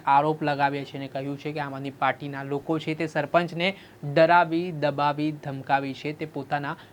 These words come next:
મળતિયાઓને કોન્ટ્રાક્ટ આપે છે. અને તેમજ થોડાક સમય અગાઉની વાત કરીએ તો નર્મદા જિલ્લામાં હોળીના સમયે જે ઘટનાક્રમ ખંડણીનો જે આરોપો છે ચેતર વસાવા ઉપર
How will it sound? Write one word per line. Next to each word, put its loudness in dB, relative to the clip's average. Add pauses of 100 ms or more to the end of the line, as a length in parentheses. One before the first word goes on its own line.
મળતિયાઓને -2
કોન્ટ્રાક્ટ -6
આપે -2
છે. -10
અને -6
તેમજ -2 (260)
થોડાક 6
સમય 0
અગાઉની 4
વાત 0
કરીએ -4
તો -4
નર્મદા -4
જિલ્લામાં -4
હોળીના -2
સમયે -4
જે -4 (240)
ઘટનાક્રમ -2
ખંડણીનો -6
જે -8 (180)
આરોપો 8
છે -2
ચેતર 0
વસાવા 2
ઉપર 4